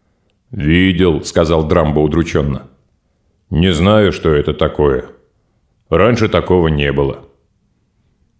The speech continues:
Гак зябко передернул плечами.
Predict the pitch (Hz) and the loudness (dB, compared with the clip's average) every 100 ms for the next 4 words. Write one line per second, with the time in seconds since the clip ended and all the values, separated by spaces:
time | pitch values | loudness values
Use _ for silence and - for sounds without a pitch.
0 | _ _ _ _ _ - 73 104 120 - | _ _ _ _ _ -10 -2 0 0 -2
1 | 87 82 98 90 78 82 80 82 78 73 | -2 0 0 -2 -2 -2 0 0 0 -2
2 | 80 76 71 64 | -4 -2 -4 -6